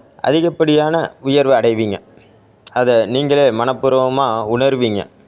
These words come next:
"என்னதான் ஏன் அப்படியாப்பட்ட விஷயம்?" அப்படின்னா, ஒண்ணும் இல்லைங்க, very simple.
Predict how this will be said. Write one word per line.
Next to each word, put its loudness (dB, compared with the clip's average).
"என்னதான் 0
ஏன் 0
அப்படியாப்பட்ட 0
விஷயம்?" -2
அப்படின்னா, -2
ஒண்ணும் -2
இல்லைங்க, -2
very 0
simple. -6